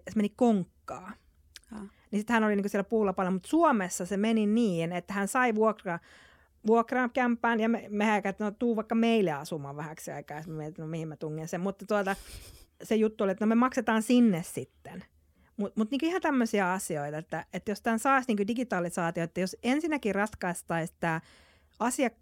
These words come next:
Speaker 1: ihmisen tunnistaminen, että se siirtyy fyysisestä maailmasta digitaaliseen, ja sen jälkeen saa asioita nopeasti,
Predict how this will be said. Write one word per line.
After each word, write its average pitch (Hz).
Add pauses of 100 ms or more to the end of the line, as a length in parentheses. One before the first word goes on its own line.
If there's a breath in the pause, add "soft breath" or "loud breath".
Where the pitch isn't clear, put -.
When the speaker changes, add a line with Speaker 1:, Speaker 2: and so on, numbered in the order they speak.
Speaker 1:
ihmisen 202
tunnistaminen, 175
että 175
se 196
siirtyy 247
fyysisestä 220
maailmasta 170
digitaaliseen, 170 (300 loud breath)
ja 190
sen 240
jälkeen 190
saa 190
asioita 160
nopeasti, 175